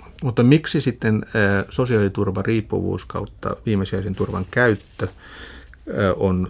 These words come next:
on sitten noussut erityisen kritiikin kohteeksi, niin se johtuu kahdesta syystä. Ensimmäinen on se, että meillä on sosiaaliturvassa järjestelmässä valuvika. Ja se tarkoittaa sitä, että niin sanottu syyperusteinen sosiaaliturva vuotaa viimesijaiselle turvalle,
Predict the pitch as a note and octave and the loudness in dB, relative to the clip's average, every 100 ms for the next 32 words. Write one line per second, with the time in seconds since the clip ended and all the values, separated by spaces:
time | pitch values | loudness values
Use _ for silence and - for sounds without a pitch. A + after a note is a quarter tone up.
0 | - F#2+ F#2 F#2 - - F#2 F2+ F#2 F#2+ | -4 -2 -2 -6 -10 -6 -4 -2 -2 -4
1 | - - A#2+ B2+ A2 G2+ F#2+ G2 F#2+ F#2+ | -6 -8 0 0 0 -2 -4 -6 -6 -6
2 | F#2+ F#2 - F#2+ F2+ - F#2 F#2 F#2 G2 | -6 -8 -6 -6 -6 -6 -4 -4 -4 -4
3 | F#2 - G2+ G2 F#2 F#2+ G2 - - - | -6 -6 -8 -6 -4 -4 -6 -10 -12 -10
4 | - - - - A#2 B2+ G#2 G2 F#2+ - | -10 -12 -10 -4 -2 0 0 0 -2 -2
5 | F#2+ F#2+ - G2 G2 F#2+ - G#2 F#2 F#2+ | -4 -4 -6 -8 -8 -8 -6 -4 -6 -8
6 | G2+ G#2+ - - - - F#2+ F#2+ - A2 | -10 -10 -12 -12 -10 -6 -6 -6 -12 -14
7 | - A#2+ G2 G2 G2 G2+ - C3 - - | -10 -6 -4 -4 -4 -6 -2 -4 -6 -20
8 | - - - - - - - - - A#2+ | -20 -20 -18 -18 -20 -20 -20 -20 -6 -2
9 | G#2 G#2 G2+ F#2+ - G2 F#2+ G2 F#2+ F#2 | 0 0 0 -2 -2 -2 -2 -2 -2 -2
10 | F#2 F#2 - - F#2 - G#2+ G2 - - | -4 -8 -10 -4 -4 -2 -2 -2 -6 -6
11 | - C#3 G#2+ G2 G2 - F#2+ F#2+ - G2+ | 2 4 4 -2 -2 -2 -2 -2 -2 -2
12 | F#2 F#2 - G#2 G2+ G2 G2 F#2 - G2 | -2 -4 -8 -6 -4 -2 -2 -2 -6 -8
13 | F#2 - F#2+ F2+ - - G2+ F#2+ - A#2+ | -6 -4 -2 -4 -6 -10 -8 -12 -4 -2
14 | A2 G2 F#2+ F#2 | 0 0 -2 -4